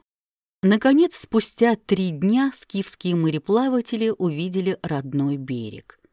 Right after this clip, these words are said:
Первое время корабль носило по волнам,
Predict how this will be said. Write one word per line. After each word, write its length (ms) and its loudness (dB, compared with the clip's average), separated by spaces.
Первое 420 0
время 320 0
корабль 460 0
носило 460 -2
по 160 -4
волнам, 720 -2